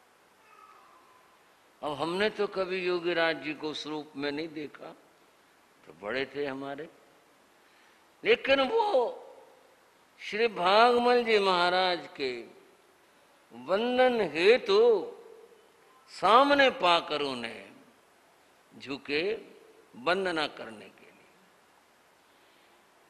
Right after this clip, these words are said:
श्री भागमल जी महाराज ने बीच में रोक लिया, बाहों में दोनों मिले।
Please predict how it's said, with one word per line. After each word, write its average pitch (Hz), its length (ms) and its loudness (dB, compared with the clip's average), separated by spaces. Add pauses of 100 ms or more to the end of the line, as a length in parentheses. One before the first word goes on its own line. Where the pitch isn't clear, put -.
(140)
श्री 160 280 -4
भागमल 160 560 0
जी 147 140 -4
महाराज 127 520 -4
ने 135 180 -6
बीच 151 400 -8
में 127 220 -8
रोक 110 280 -14
लिया, - 360 -18 (600)
बाहों 147 440 -2
में 135 340 -10 (840)
दोनों 156 400 -4
मिले। 156 720 -2